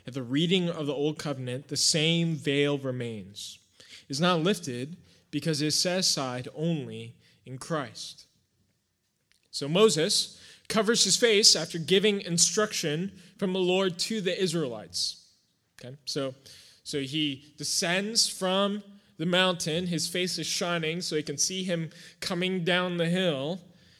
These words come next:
He tells them, "This is what God commands you to do," and then he puts a veil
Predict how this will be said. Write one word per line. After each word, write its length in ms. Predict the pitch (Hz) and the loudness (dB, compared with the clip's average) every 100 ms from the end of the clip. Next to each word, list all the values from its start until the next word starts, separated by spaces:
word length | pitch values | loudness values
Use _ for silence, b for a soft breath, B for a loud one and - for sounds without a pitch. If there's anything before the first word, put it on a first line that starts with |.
| b b b b _ | b b b b _
He 100 | - | -8
tells 300 | 147 208 190 | 2 2 4
them, 220 | 202 185 | 2 2
"This 200 | 170 196 | 4 4
is 160 | 226 190 | 4 2
what 160 | 220 180 | 0 2
God 240 | 202 202 | 2 2
commands 480 | 196 180 202 202 180 | -2 0 0 0 -2
you 80 | 185 | -2
to 140 | 196 | -2
do," 340 | 175 180 151 139 | 2 2 2 -2
and 180 | 156 | 0
then 160 | 175 180 | 0 0
he 120 | 180 | -2
puts 260 | - 190 170 | -4 -6 -6
a 60 | |
veil 480 | 139 156 165 165 170 | -4 0 2 2 -2